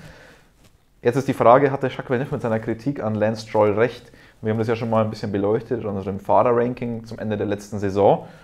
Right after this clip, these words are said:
und meinen, ja, er hat recht. Also Lance Stroll, die Ergebnisse trügen da ein bisschen. Er war eigentlich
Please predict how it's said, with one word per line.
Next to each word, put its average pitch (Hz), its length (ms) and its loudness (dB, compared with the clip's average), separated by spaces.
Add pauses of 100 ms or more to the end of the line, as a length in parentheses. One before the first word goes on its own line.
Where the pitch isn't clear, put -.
(280)
und 107 120 -6
meinen, 110 320 2 (160)
ja, - 240 -2
er 95 120 -6
hat 90 180 -8
recht. - 260 -14
Also 98 200 0
Lance 110 300 -2
Stroll, 123 200 2
die 120 80 -2
Ergebnisse 117 520 -4
trügen 131 300 -4
da 98 80 -2
ein 95 80 -4
bisschen. 123 460 -6 (400)
Er 107 120 -12
war 107 120 -6
eigentlich 107 420 -6